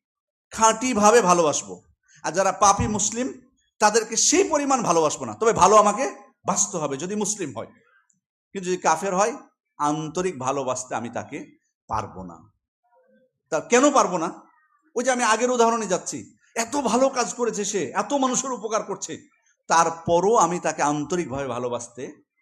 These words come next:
পারছি না। তাহলে ওয়ালা এবং বারা, এখানে যদি আমার ভুল হয়ে যায়, আমরা কিন্তু আমাদের জীবন চলার পথেও একটু উল্টাপাল্টা করে ফেলেছি ওয়ালা বারাকে। অনেক সময় আমাদের ভালোবাসার ভিত্তিগুলো অন্য, অন্য কিছু হয়ে যায়।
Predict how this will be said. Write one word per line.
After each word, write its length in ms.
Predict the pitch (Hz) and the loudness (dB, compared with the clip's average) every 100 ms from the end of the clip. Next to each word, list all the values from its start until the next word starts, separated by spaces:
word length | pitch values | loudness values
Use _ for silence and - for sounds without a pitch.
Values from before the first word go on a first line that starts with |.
| _ | _
পারছি 400 | - - - - | -12 -12 -16 -18
না। 200 | 92 - _ _ _ _ _ _ _ | -20 -20 _ _ _ _ _ _ _
তাহলে 200 | 135 143 151 | -8 -8 -4
ওয়ালা 320 | 143 151 185 | -2 -2 -2
এবং 240 | 165 147 | -4 -6
বারা, 280 | 123 120 113 | -4 -2 -2
এখানে 280 | 160 180 208 | -6 -8 -8
যদি 160 | 202 | -4
আমার 180 | 185 156 | -2 -2
ভুল 260 | 113 156 180 | -2 -4 -2
হয়ে 120 | 160 | -2
যায়, 140 | 139 | -2
আমরা 180 | 143 202 | -2 -2
কিন্তু 480 | 190 208 214 - _ _ _ _ | -6 -8 -8 -10 _ _ _ _
আমাদের 320 | 180 208 220 180 | -2 2 2 0
জীবন 280 | 190 220 | -2 -4
চলার 240 | 214 226 214 | -2 0 0
পথেও 220 | 196 208 | 0 -4
একটু 160 | 196 208 | -8 -8
উল্টাপাল্টা 440 | 190 190 180 156 | -4 -2 -2 -2
করে 180 | 147 139 | -4 -6
ফেলেছি 300 | 127 123 143 | -6 -10 -8
ওয়ালা 240 | 127 123 110 | -6 -4 -4
বারাকে। 380 | 107 92 - _ _ _ _ _ _ 170 | -6 -8 -14 _ _ _ _ _ _ -4
অনেক 180 | 202 | -4
সময় 180 | 190 220 | -2 -2
আমাদের 260 | 196 190 185 | -2 0 0
ভালোবাসার 540 | 143 175 185 180 175 | 2 2 2 0 -4
ভিত্তিগুলো 560 | 139 165 - 196 185 185 | -4 -8 -8 -8 -4 -2
অন্য, 240 | 180 180 | -4 -4
অন্য 340 | 170 196 202 190 | -6 -6 -6 -8
কিছু 240 | 160 147 | -8 -10
হয়ে 180 | 135 110 | -8 -8
যায়। 180 | 92 | -10